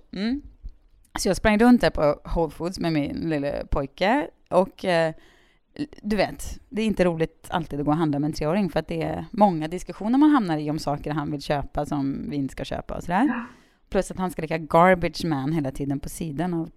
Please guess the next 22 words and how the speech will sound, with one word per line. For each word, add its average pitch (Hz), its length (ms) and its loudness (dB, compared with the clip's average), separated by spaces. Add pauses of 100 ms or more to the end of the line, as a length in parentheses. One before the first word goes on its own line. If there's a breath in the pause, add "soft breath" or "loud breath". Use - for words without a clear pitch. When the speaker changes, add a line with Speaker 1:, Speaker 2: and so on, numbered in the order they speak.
Speaker 1:
kundvagnen. 170 840 -2 (300)
Speaker 2:
Mm. 226 160 12 (400)
Speaker 1:
Och 170 240 -4
åka 170 260 0
och 160 60 -2
stoppa 170 240 -4
ner 180 180 -2
saker 160 280 -4
för 170 120 -8
han, 175 260 -6 (260)
du 175 100 -14
förstår, 175 280 -10
som 160 260 -8
så 160 160 -8
här, 143 140 -4 (500)
sopgubbar 175 560 -2
åker 160 200 -2
på - 140 -10
sidan 143 360 -6
av 143 100 -4
sop- - 160 -10
Speaker 2:
Ja, 233 80 12